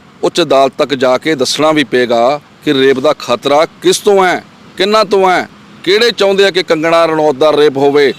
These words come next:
ਪਰੰਤੂ ਇੱਥੇ ਦੱਸਣਾ ਚਾਹਾਂਗਾ ਕਿ ਕੰਗਣਾ ਰਣੌਤ ਜੀ, ਤੁਸੀਂ ਕੁਝ ਦਿਨ ਪਹਿਲਾਂ ਬਿਆਨ ਦਿੱਤਾ ਸੀ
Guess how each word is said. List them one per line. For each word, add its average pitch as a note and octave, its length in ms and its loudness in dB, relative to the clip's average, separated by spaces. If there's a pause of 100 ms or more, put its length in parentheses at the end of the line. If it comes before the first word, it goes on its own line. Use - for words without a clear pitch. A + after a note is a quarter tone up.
(280)
ਪਰੰਤੂ E3+ 320 0
ਇੱਥੇ F3+ 220 -2
ਦੱਸਣਾ D#3 340 0
ਚਾਹਾਂਗਾ D3 560 0 (300)
ਕਿ D#3+ 100 0
ਕੰਗਣਾ D#3+ 440 0
ਰਣੌਤ D3+ 260 0
ਜੀ, F#3+ 120 0
ਤੁਸੀਂ F3 240 -2
ਕੁਝ E3 180 -2
ਦਿਨ E3 120 0
ਪਹਿਲਾਂ D#3+ 300 0
ਬਿਆਨ C#3+ 340 0
ਦਿੱਤਾ D#3 260 -2
ਸੀ E3+ 280 -2